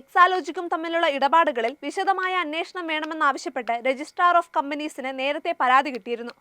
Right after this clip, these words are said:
മുഖ്യമന്ത്രിയുമായുള്ള ബന്ധത്തിന്റെ പേരിൽ എക്സാലോജിക്കിന് സി എം ആർ എൽ ഒന്നേ പോയിന്റ് ഏഴ് രണ്ട് കോടി രൂപ അനധികൃതമായി നൽകിയെന്നാണ് ആദായ നികുതി ഇന്ററിം സെറ്റിൽമെന്റ് ബോർഡ് നേരത്തെ കണ്ടെത്തിയത്. എക്സാലോജിക് ഇത്രയധികം തുക കൈപ്പറ്റിയത് ചെയ്യാത്ത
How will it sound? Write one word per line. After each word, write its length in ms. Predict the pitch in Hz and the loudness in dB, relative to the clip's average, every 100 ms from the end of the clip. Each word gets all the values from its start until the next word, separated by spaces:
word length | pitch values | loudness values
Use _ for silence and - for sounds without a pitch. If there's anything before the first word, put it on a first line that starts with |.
| _ _ - 285 | _ _ -12 -10
മുഖ്യമന്ത്രിയുമായുള്ള 800 | - 359 359 330 370 359 349 349 277 | -8 -8 -6 -4 -2 0 0 0 0
ബന്ധത്തിന്റെ 440 | 277 320 339 339 - | -2 -4 -2 -4 0
പേരിൽ 240 | 254 285 - | -2 -2 -8
എക്സാലോജിക്കിന് 720 | - - 392 370 339 320 349 359 - | -8 0 0 2 -4 -8 -8 -8 -8
സി 100 | 285 349 | -6 -4
എം 80 | 339 | 0
ആർ 80 | 330 226 | 0 0
എൽ 40 | - | -8
ഒന്നേ 240 | 262 311 359 | -6 -4 -4
പോയിന്റ് 260 | 349 330 349 - 247 | -4 -4 -6 -2 0
ഏഴ് 220 | 294 339 349 | 2 2 0
രണ്ട് 180 | 330 339 294 | -2 -4 -2
കോടി 200 | 302 320 | -2 -2
രൂപ 160 | 262 226 269 - - 254 | 0 0 -2 -8 -6 -2
അനധികൃതമായി 680 | 285 339 392 392 370 370 370 311 | 0 -2 -4 0 0 0 0 0
നൽകിയെന്നാണ് 600 | 302 262 349 311 240 269 233 269 | -2 -2 -2 0 -2 -4 -2 0
ആദായ 240 | 294 349 339 | 4 2 2
നികുതി 280 | 277 339 330 277 | -6 -6 -6 -6
ഇന്ററിം 340 | 277 320 330 - | -4 -4 -4 -6
സെറ്റിൽമെന്റ് 500 | 285 277 320 320 285 | -8 -6 -6 -6 -2
ബോർഡ് 200 | 254 285 - 262 | -2 -2 -8 -6
നേരത്തെ 300 | 285 320 339 | -6 -4 -4
കണ്ടെത്തിയത്. 420 | 294 285 254 214 240 - 285 | -2 -4 -6 -6 -8 -6 -8
എക്സാലോജിക് 680 | - 453 427 415 - 359 - | 0 0 2 0 -4 -8 -6
ഇത്രയധികം 560 | 320 - 403 381 330 359 349 | -8 -2 2 4 2 -6 -2
തുക 180 | 311 330 | 0 2
കൈപ്പറ്റിയത് 520 | 285 285 349 302 247 285 302 | 0 -2 -6 -2 -2 -2 -4
ചെയ്യാത്ത 380 | 285 339 349 | 0 0 0